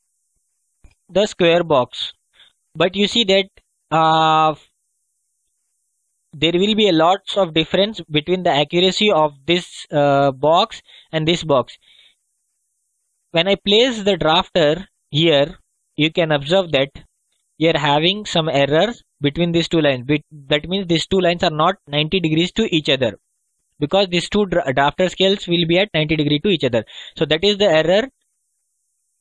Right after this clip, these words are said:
I have got by drawing with the scale.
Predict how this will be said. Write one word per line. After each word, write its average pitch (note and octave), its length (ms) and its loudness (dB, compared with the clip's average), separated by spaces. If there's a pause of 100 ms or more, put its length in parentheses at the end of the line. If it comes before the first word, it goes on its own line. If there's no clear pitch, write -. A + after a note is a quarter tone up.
(1160)
I D3 80 2
have E3 200 0
got F3+ 280 2 (420)
by D3+ 180 2
drawing D#3+ 440 2
with D#3 200 -4
the C4 220 2 (120)
scale. C3+ 440 -2